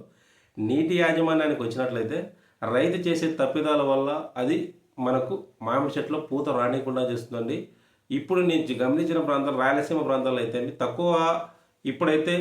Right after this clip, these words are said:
ఈ సంవత్సరం కొద్దిగా మామిడి పూతలు జనవరి నుంచి ఫిబ్రవరి వరకు స్టార్ట్ అయ్యే అవకాశం ఉంది. ఈ సంవత్సరం ఎందుకు లేట్ అవుతున్నాయి? ఇంకోటి, నీటి యాజమాన్యం, నేను చెప్పిన ప్రతి ఒక్కటి వినండి, ఇప్పుడు నుండి వీడియో అంత ఇంట్రెస్టింగ్ ఉంటుంది. ఈ నీటి యాజమాన్యం గమనించినట్లయితే పూతకు రెండు నెలల ముందు, అంటే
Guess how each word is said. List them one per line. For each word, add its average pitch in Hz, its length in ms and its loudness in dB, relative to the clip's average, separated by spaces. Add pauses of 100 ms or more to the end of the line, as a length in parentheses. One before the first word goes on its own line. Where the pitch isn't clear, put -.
ఈ 139 160 0
సంవత్సరం 156 500 0
కొద్దిగా 131 300 -2
మామిడి 131 320 0
పూతలు 143 360 -4
జనవరి 143 380 2
నుంచి 139 160 -4
ఫిబ్రవరి 127 300 0
వరకు 131 220 0
స్టార్ట్ 123 300 -2
అయ్యే 123 120 2
అవకాశం 117 340 -2
ఉంది. 120 220 -6
ఈ 131 240 0
సంవత్సరం 147 440 0
ఎందుకు 135 200 -2
లేట్ 135 200 -4
అవుతున్నాయి? 127 360 -4 (340)
ఇంకోటి, 202 380 4
నీటి 180 320 4
యాజమాన్యం, 175 560 4
నేను 151 200 2
చెప్పిన 160 360 -2
ప్రతి 139 200 -2
ఒక్కటి 151 220 -2
వినండి, 139 300 0
ఇప్పుడు 135 240 -4
నుండి 143 180 0
వీడియో 131 240 2
అంత 120 160 0
ఇంట్రెస్టింగ్ 120 380 -2
ఉంటుంది. 117 240 -2 (1040)
ఈ 143 120 -4
నీటి 175 340 2
యాజమాన్యం 196 560 6
గమనించినట్లయితే 165 640 2 (760)
పూతకు 202 360 2
రెండు 160 260 2
నెలల 175 280 4
ముందు, 160 180 2
అంటే 135 220 2